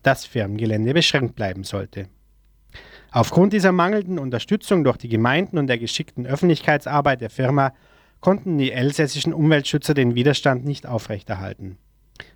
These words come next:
Sie mussten einem Kompromiss zustimmen. Seit einem knappen Jahr steht die Fabrik und jetzt zeigte sich, was von juristisch nicht abgesicherten Zusagen und Versprechungen zu halten ist.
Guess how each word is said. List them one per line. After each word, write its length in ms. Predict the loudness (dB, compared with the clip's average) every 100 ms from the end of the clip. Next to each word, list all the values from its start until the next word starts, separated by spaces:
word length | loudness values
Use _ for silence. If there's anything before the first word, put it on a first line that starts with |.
| _
Sie 200 | 2 6
mussten 400 | 6 4 2 4
einem 260 | 4 2
Kompromiss 640 | 2 -2 0 2 2 2 -4
zustimmen. 680 | -2 -2 -2 -4 -6 -8 -14 _ _ _ _ _ _ _ _ _ _ _ _ _ 0
Seit 240 | 2 4
einem 220 | 2 0
knappen 380 | 0 -2 -2 -2
Jahr 260 | 2 2 0
steht 260 | 0 0
die 80 | -2
Fabrik 400 | -4 -6 -6 -6
und 140 | -4 -2
jetzt 280 | -2 -2
zeigte 340 | 0 0 -2 -8
sich, 240 | -8 -2
was 180 | -2 -2
von 140 | -2
juristisch 580 | 0 0 0 -2 -6 0
nicht 300 | 2 0 -2
abgesicherten 800 | -10 -4 -4 -2 0 2 2 0
Zusagen 540 | 0 0 2 0 0 -6
und 100 | -10
Versprechungen 640 | -14 -4 -4 -2 -4 -4
zu 180 | -4 -2
halten 340 | -2 -2 -8
ist. 300 | -16 -18 _